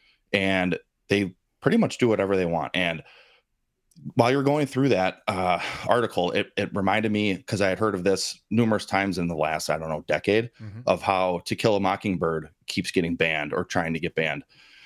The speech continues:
Speaker 1: And I pulled up an article just from this past May, where in Biloxi, Mississippi, of all places, they're trying to ban it because it makes people uncomfortable. I imagine you guys read it in high school, if not earlier than that.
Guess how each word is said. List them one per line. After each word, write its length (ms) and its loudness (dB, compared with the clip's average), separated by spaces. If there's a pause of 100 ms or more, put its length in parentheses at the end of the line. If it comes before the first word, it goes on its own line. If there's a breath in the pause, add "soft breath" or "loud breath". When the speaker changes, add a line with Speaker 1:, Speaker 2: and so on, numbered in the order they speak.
(120)
Speaker 1:
And 140 2
I 60 0
pulled 220 0
up 120 0
an 100 2
article 480 0 (240)
just 240 2
from 300 2
this 140 0
past 380 -2
May, 340 -2 (260)
where 280 2 (320)
in 140 2
Biloxi, 480 0
Mississippi, 640 0
of 120 2
all 180 2
places, 640 -4 (220)
they're 140 4
trying 280 0
to 60 -4
ban 260 0
it 140 -4
because 460 -2 (420)
it 120 2
makes 220 0
people 400 -2
uncomfortable. 760 -2
I 80 4
imagine 520 0 (300)
you 100 2
guys 240 2
read 180 0
it 140 0
in 160 0
high 200 0
school, 440 0
if 220 -4
not 200 0
earlier 320 2
than 140 0
that. 300 0